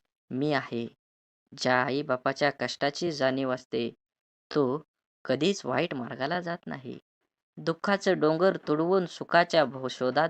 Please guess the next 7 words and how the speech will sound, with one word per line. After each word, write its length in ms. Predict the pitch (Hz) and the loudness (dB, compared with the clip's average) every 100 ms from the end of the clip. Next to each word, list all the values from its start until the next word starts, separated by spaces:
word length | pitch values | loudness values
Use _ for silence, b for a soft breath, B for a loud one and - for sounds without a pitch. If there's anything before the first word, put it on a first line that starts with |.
| 147 | 0
जाताना 440 | 131 127 120 131 | -4 -2 -6 -8
शोधतो. 540 | - 127 117 - 120 147 _ _ _ _ _ _ _ | -8 -8 -8 -8 -10 -10 _ _ _ _ _ _ _
पण 200 | 127 120 117 - | -4 -4 -6 -12
आपल्या 360 | - 127 123 | -8 -4 -4
चेहऱ्यावरील 600 | - 120 143 156 180 202 | -4 -2 0 2 2 2
आनंद 340 | 175 156 160 156 | 2 2 2 4
वाढवण्यासाठी 840 | 139 131 135 131 - 117 120 | 4 4 2 -2 -6 -8 -6